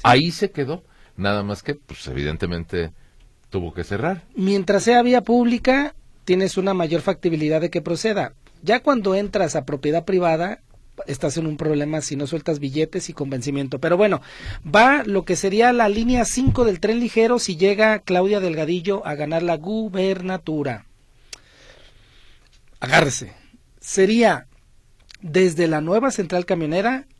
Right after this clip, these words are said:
Speaker 2: hasta el Estadio Akron, corriendo por la avenida Lázaro Cárdenas, un trayecto de veinticinco kilómetros que se haría en treinta y seis segu-, minutos. Ahora vamos a analizarlo.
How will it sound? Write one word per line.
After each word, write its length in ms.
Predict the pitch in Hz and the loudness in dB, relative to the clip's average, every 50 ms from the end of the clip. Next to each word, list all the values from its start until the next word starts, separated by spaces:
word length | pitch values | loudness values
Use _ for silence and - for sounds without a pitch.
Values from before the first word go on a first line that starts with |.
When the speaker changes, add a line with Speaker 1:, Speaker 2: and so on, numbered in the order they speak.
| _ _ _ _ _ _ - | _ _ _ _ _ _ -2
Speaker 2:
hasta 420 | 156 151 151 139 - - - 160 | 0 0 0 -2 -4 -4 -2 -2
el 80 | 151 147 | 0 0
Estadio 520 | 139 131 - - 190 196 208 214 190 185 | -2 -4 0 0 2 2 4 4 4 4
Akron, 460 | 190 214 208 - 247 254 262 262 285 - - - _ _ _ _ _ _ _ _ _ | 4 2 2 2 0 0 0 0 -4 -10 -16 -20 _ _ _ _ _ _ _ _ _
corriendo 580 | - 170 165 160 165 190 214 226 226 247 220 190 | -2 0 0 2 2 2 0 2 0 0 0 0
por 120 | - 190 | -2 0
la 120 | 175 170 160 | 0 0 0
avenida 360 | 151 156 170 190 202 220 214 | 0 0 -2 -2 -2 0 0
Lázaro 380 | 196 202 190 - 214 185 165 | 0 0 0 0 0 -2 0
Cárdenas, 680 | - - 160 156 160 156 156 147 139 123 120 - - - _ _ _ - | 0 0 0 2 2 0 -2 -2 -4 -6 -8 -10 -14 -18 _ _ _ -8
un 160 | 165 190 185 | -8 -4 0
trayecto 480 | 220 208 190 175 196 185 - - 214 | 0 0 0 0 -2 -4 -2 -4 -2
de 100 | 196 190 | -2 -2
veinticinco 640 | 165 156 147 135 - 131 127 - 170 180 170 196 165 | -2 -2 -4 -4 -6 -8 -8 -6 -8 -6 -6 -8 -6
kilómetros 600 | - 160 151 165 180 196 208 196 - 220 226 214 - | -4 -4 -2 -2 -2 -4 -6 -4 -4 -4 -4 -4 -6
que 80 | - | -8
se 100 | 135 - | -8 -6
haría 160 | 156 143 156 | -4 -2 -2
en 60 | 170 165 | -4 -4
treinta 260 | 190 180 170 - 156 | -4 -6 -6 -6 -8
y 60 | 127 | -8
seis 340 | - 139 131 135 139 - - | -6 -6 -6 -6 -4 -4 -4
segu-, 180 | 170 175 185 233 | -4 -4 -6 -4
minutos. 640 | 185 175 180 190 208 226 - - 156 135 - - - _ _ _ _ _ - - - - - - - - - - - _ - | -2 0 2 2 2 0 0 -2 -4 -6 -8 -12 -18 _ _ _ _ _ -20 -20 -20 -20 -20 -20 -20 -20 -20 -20 -14 _ 0
Ahora 200 | 160 175 190 202 | 4 4 4 4
vamos 440 | 190 190 196 196 190 - - - - _ - - | 4 2 0 -2 -4 -6 -12 -16 -20 _ -20 -10
a 100 | - - | -6 -4
analizarlo. 600 | 160 160 160 156 143 127 - 165 147 131 127 113 | -2 -2 -2 -2 -2 -2 -2 -2 -2 -2 -6 -8